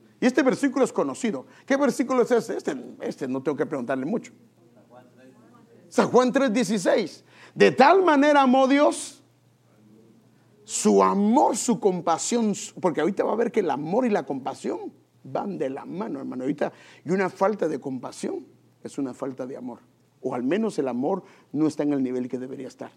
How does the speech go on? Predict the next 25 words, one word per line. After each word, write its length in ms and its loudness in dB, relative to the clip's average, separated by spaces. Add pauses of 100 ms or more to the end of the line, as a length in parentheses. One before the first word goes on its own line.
(100)
Ahorita 180 -2
lo 60 -4
vamos 200 -10
a 40 -18
ver. 100 -20 (1400)
De 100 0
tal 220 6
manera 360 2
Dios, 320 0 (200)
amó 260 -2
Dios 160 0
al 120 0
mundo 300 2
que 220 4
dio, 260 2
no 220 0
se 180 0
quedó 300 0
pasivo, 540 -2 (200)
que 300 6
dio, 480 2 (300)
actuó, 560 4
procedió 800 0 (380)
a 140 2
su 320 -2